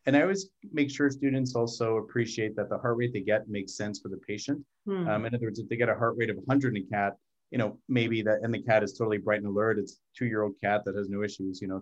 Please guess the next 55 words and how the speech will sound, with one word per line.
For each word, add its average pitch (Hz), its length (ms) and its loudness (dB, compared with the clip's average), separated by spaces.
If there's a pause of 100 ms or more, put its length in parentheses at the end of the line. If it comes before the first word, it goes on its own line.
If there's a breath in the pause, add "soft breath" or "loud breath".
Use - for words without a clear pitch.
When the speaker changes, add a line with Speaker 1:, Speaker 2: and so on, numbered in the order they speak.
Speaker 1:
to, 95 160 -4 (520)
you 120 80 0
know, 98 80 0
to 104 140 -6
maybe 107 300 -2
go 107 180 0
back 101 340 4
and 101 100 -4
recount 101 600 -4
and 95 140 -4
think 95 140 -8
about 95 260 -4
that. 98 260 -4
So, 95 260 -6 (300)
you 117 80 -2
know, 95 140 -4 (140)
and, 101 260 -2
and 107 180 -6
vice 104 220 4
versa, 117 260 2
if 95 80 -6
you 104 60 -2
get 95 140 0
a 90 40 -8
heart 98 140 -2
rate 95 100 -2
of 92 140 -6
four 104 180 2
hundred, 98 380 -2
well, 127 420 6 (300)
you 117 60 -6
know, 98 140 -6 (100)
maybe 107 200 -2
there 98 100 -2
was 92 140 -4
some 95 120 -6
double 92 300 -4
counting 95 300 -4
there. 95 220 -2 (420)
But 131 120 2
yeah, 156 140 8
it's, 123 180 0
there's 143 220 2
no 151 120 2
doubt 151 240 0
cats 143 220 2
are 143 120 4
challenging, 127 460 2
which 107 140 -6
is 117 80 -8
a 113 60 -4
big 123 260 0
reason 120 260 2
why 104 160 2
we 101 240 -2